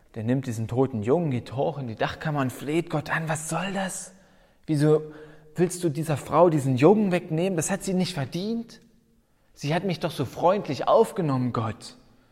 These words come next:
Also gibt ihm auch noch so ein paar Argumente. Tatsächlich, der Herr erhört sein Gebet und gibt diesem Kind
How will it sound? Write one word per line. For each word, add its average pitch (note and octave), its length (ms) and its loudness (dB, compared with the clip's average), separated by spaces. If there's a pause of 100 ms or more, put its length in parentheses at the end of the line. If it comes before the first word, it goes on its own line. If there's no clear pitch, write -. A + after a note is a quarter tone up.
(220)
Also A2 200 -8
gibt D3 420 0 (640)
ihm C3 200 -10
auch C3+ 80 -4
noch C3 180 -4
so - 80 -4
ein A#2+ 60 -4
paar - 160 -6
Argumente. A2+ 720 -4 (2000)
Tatsächlich, C#3 560 -8
der A#2 120 -2
Herr A2+ 260 0
erhört B2 340 -2
sein F#2+ 220 -10
Gebet F2+ 580 -18 (1000)
und G2+ 100 -14
gibt - 320 -4
diesem F#2+ 280 -12
Kind B2 460 -6